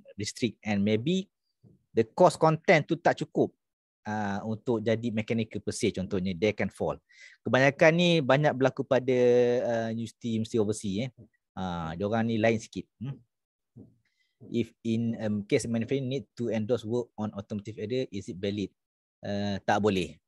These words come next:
Kalau manufacturing dia tak boleh endorse automotive. Ah, tapi if manufacturing tu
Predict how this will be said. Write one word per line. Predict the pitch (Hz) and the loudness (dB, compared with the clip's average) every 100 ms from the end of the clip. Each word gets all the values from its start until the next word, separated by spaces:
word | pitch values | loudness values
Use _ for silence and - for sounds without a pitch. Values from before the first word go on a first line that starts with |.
| - | -4
Kalau | 104 120 | 2 2
manufacturing | 131 139 156 139 196 170 | 2 2 2 2 4 2
dia | 143 | 4
tak | 135 113 | 4 4
boleh | 127 127 | 2 -2
endorse | - 117 120 107 | -2 -2 2 0
automotive. | - - 107 101 - 85 - _ - | -2 -6 -2 -2 -4 -10 -10 _ -16
Ah, | 80 85 87 82 78 71 64 64 _ | -12 -8 -8 -8 -8 -10 -12 -16 _
tapi | 117 117 208 220 87 - | 2 2 2 0 0 0
if | 135 | 0
manufacturing | 135 139 - 143 165 | 0 0 2 2 2
tu | - 233 | 4 4